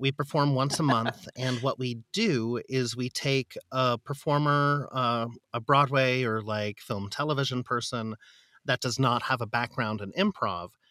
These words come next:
Speaker 1: and we make them the star of an improvised musical.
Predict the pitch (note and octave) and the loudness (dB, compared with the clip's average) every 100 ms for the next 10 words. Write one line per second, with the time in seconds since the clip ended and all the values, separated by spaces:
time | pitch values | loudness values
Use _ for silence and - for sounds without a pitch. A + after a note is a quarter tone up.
0 | _ _ - C3+ C3 C3+ C3+ C#3 - B2+ | _ _ -6 0 2 4 4 2 0 0
1 | B2 A#2+ - - E3 C3 G#2+ G#2 G#2 - | 0 -2 -2 2 2 4 2 0 -4 -6
2 | A#2+ A#2 A#2+ A2 A2+ A#2+ A2 G#2+ - C3 | -4 -2 -2 -6 -6 -4 -2 -2 -2 0
3 | C3+ - - - _ | 0 -4 -12 -20 _